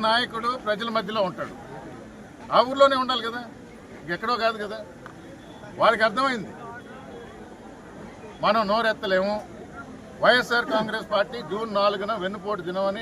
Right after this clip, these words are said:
డిక్లేర్ చేసింది. ప్రజల్ని వెన్నుపోటు పొడిచిన ప్రభుత్వం ఇది. హామీల గురించి అడుగుతున్నారు, మనం ఏం చెప్తాం? నాయకులకి క్లారిటీ ఉంది, అందుకని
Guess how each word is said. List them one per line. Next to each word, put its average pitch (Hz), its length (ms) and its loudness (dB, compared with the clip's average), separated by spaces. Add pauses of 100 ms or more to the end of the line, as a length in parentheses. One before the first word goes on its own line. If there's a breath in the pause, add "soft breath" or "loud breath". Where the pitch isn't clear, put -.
డిక్లేర్ 196 340 -2
చేసింది. 170 400 -4 (1700)
ప్రజల్ని 247 520 6 (640)
వెన్నుపోటు 226 600 0 (100)
పొడిచిన 208 320 -4 (100)
ప్రభుత్వం 208 460 -2 (120)
ఇది. 170 180 2 (1080)
హామీల 262 420 8
గురించి 214 280 -2
అడుగుతున్నారు, 170 600 -2 (540)
మనం 135 200 -4
ఏం 190 120 -8
చెప్తాం? 160 280 -10 (2250)
నాయకులకి 233 460 6
క్లారిటీ 202 380 6
ఉంది, 127 160 -10 (1400)
అందుకని 226 380 2